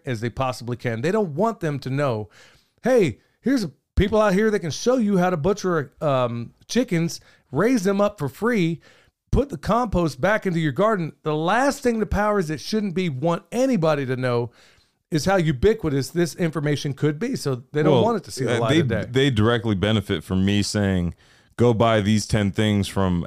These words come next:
Speaker 2: Amazon or you're all gonna die." They directly ben-, benefit from that. They don't benefit at all from me recycling their waste <laughs> streams.
Speaker 1: Right.
Speaker 2: They get absolutely zero money from it.
Speaker 1: Right. And they got it all set up, y'all. That's why we're having problems on this technological area.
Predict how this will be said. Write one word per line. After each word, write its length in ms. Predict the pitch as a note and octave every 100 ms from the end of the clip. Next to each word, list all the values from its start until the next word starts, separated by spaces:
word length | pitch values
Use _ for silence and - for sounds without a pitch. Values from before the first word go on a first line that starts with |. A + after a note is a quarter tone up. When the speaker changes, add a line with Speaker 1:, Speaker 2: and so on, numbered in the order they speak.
| -
Speaker 2:
Amazon 600 | A2+ G#2+ F2+ F#2+ F#2 F2+
or 180 | F#2 G2
you're 160 | G2
all 140 | F#2+ F2+
gonna 200 | F2+ E2
die." 280 | F#2+ F#2+ E2
They 180 | F#2
directly 440 | G2+ G#2 A#2 - G#2
ben-, 320 | F2 A2+ G2+
benefit 480 | C#2 A2 C3 F#2+ D#2+
from 160 | E2 F2
that. 280 | G#2+ F2 -
They 200 | - G#2+
don't 300 | A#2+ C#3 A#2+
benefit 480 | G2+ B2 A2 - A2
at 160 | E2+ F#2+
all 300 | G#2 B2+ G#2
from 240 | - G2+
me 140 | G2+ A2
recycling 920 | F2 F#2 G#2 - G2 G2 F#2+ F2+ E2+
their 220 | F2 F#2
waste 320 | F2 F#2+ G2+
<laughs> 40 | -
streams. 600 | - - C#3 G#2+ - C#3+
Speaker 1:
Right. 380 | E3 D3+ B2 -
Speaker 2:
They 220 | - D#3+
get 320 | A2+ C#3 G3+
absolutely 560 | C3+ G#2 C3 B2 A#2 A#2
zero 380 | G2+ F#2+ C3 B2+
money 260 | A#2+ A#2+ G#2
from 220 | G2+ F#2+
it. 180 | F#2 - _ _ _
Speaker 1:
Right. 380 | - C#3+ D3 C3
And 140 | D3 D3
they 80 | F3+
got 180 | F#3
it 100 | D#3+ D#3
all 140 | D3+
set 220 | - D3+ B2+
up, 140 | B2
y'all. 260 | B2+ A#2+ C3
That's 180 | C#3+
why 140 | A#2+ D3+
we're 100 | C#3+
having 240 | C3+ B2
problems 480 | - C3+ C3 C3 A2+
on 160 | - B2
this 160 | B2
technological 840 | - C#3+ C#3+ C3+ C3 C3 A#2 C3+ C3+
area. 640 | C3 C3 B2+ B2+ B2+ B2